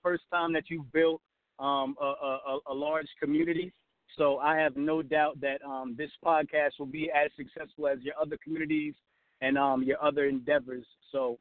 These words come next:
um, you know, I, I, I, I definitely knew when you told me about this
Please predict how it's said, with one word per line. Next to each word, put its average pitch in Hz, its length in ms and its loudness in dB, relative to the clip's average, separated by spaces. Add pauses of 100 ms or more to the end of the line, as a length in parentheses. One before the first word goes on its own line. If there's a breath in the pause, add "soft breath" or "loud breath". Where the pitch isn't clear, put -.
(360)
um, 127 340 -2
you 151 100 -2
know, 131 260 -2
I, 139 360 -2
I, 139 100 0 (100)
I, 147 160 2 (160)
I - 40 -2
definitely 160 460 -2
knew 165 160 -4
when 147 180 -4
you 151 200 -8
told 160 180 0
me 147 120 -2
about 143 280 -4
this 135 120 -12